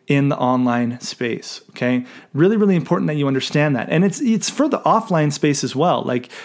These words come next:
you'll notice that some people are u-, still using scripts that they, that they learned from, like, years and years ago, um, and they just, they're just not as effective as they were when they were new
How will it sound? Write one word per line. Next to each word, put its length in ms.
you'll 180
notice 460
that 280
some 260
people 260
are 60
u-, 160
still 380
using 340
scripts 720
that 160
they, 400
that 320
they 100
learned 480
from, 220
like, 200
years 460
and 140
years 240
ago, 400
um, 400
and 180
they 100
just, 300
they're 120
just 220
not 240
as 100
effective 480
as 100
they 120
were 240
when 160
they 100
were 140
new 440